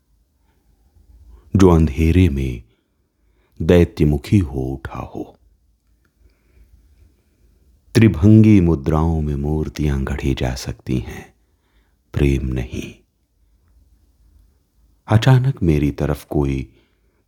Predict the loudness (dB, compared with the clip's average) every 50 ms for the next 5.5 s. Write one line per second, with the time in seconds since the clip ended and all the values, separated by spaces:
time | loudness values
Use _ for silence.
0 | -8 -6 -2 0 2 4 4 2 2 -2 -4 -6 -6 -4 -4 -4 -4 -4 -6 -8
1 | -10 -8 -4 -4 -2 -4 -4 -8 _ -10 -8 -8 -8 -8 -12 -18 _ _ _ _
2 | _ _ _ _ _ _ _ _ _ _ _ _ _ _ _ _ _ _ _ _
3 | _ _ _ _ _ -20 -10 -4 0 2 4 4 2 0 -2 -2 -2 -2 -2 -4
4 | -6 -4 -4 -4 -2 -2 -2 -2 -2 -4 -4 -6 -6 -4 -4 -2 -2 -4 -6 -6
5 | -10 -10 -6 -4 -2 -2 -2 -2 -4